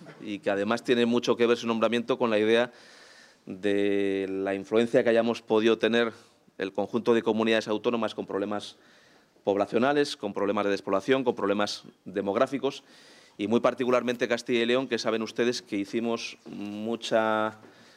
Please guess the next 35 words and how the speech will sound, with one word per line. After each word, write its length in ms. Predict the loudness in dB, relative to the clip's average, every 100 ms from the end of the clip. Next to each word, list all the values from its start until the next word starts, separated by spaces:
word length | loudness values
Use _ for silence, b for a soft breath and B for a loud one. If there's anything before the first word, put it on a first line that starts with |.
| B B -8
i-, 380 | -6 -4 -4
influencia 840 | -4 -4 4 4 4 4 4 6 2
y 120 | 0
mucho 240 | -2 -4
hincapié 840 | 0 0 0 2 4 4 4 2 0
en 100 | 0
la, 220 | 0 0
en 140 | -4
torno 180 | -2 0
a 40 |
la 60 | 0
conferencia 280 | 0 0 0
de 60 |
presidentes, 580 | 0 -2 -2 0 -2 -4
el 60 | -10
presidente 380 | -6 -6 -2 0
Herrera, 300 | 2 0 -4 B B B
de 180 | -4 0
que 80 |
el 120 | -2 2
tema 200 | 4 4
demográfico 640 | 2 0 0 -4 -4 0
adquiriera 960 | 0 -4 -10 -2 2 2 2 0 -4 -6
el 400 | -6 -4 -4 -6 -4
papel 340 | 0 2 0
que 80 | -2
tiene 160 | -4
que 80 | -2
tener 120 | -2
a 40 | -4
nuestro 180 | -4 -6
juicio 260 | -6 -2
dentro 220 | -2 0
del 80 | 0
ámbito 440 | 2 0 -2 -4